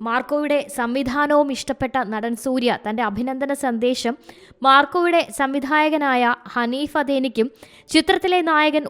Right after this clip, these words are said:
ഉണ്ണി മുകുന്ദനും കൈമാറാൻ അദ്ദേഹത്തിന്റെ കേരള പ്രതിനിധി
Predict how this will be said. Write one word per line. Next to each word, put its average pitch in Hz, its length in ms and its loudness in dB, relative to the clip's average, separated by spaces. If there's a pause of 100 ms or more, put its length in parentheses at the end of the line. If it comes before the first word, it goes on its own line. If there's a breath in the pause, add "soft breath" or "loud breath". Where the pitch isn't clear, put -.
(100)
ഉണ്ണി 285 220 -2 (100)
മുകുന്ദനും 285 480 -2
കൈമാറാൻ 233 500 0 (460 loud breath)
അദ്ദേഹത്തിന്റെ 285 520 4
കേരള 254 280 2 (120)
പ്രതിനിധി 269 480 0